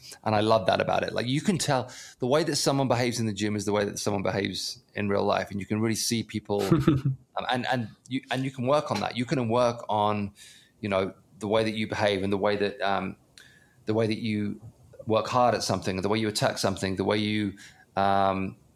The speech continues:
Speaker 1: endeavor to learn a new skill, whatever it is. Like, there's so much, so much training in the gym can be useful in the real world.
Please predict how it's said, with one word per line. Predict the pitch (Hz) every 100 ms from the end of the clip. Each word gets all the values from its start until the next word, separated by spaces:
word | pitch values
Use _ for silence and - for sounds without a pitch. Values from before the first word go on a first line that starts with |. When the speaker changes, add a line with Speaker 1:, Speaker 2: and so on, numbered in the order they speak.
| _ -
Speaker 1:
endeavor | 117 107 117 113
to | 107 117
learn | 107 107
a | 104
new | 104
skill, | - - 107 101 98
whatever | 110 117 107
it | -
is. | 113 101 104
Like, | 104 101
there's | 104
so | - 131
much, | 131 107
so | -
much | 135 127 -
training | - 113 120 113
in | 107
the |
gym | 95 101 101 113 120 - - - -
can | 117 107 104
be | 104 104 101 - _ -
useful | 110 120 - - 107
in | 104
the | 98
real | 104 98
world. | 98 98 107 -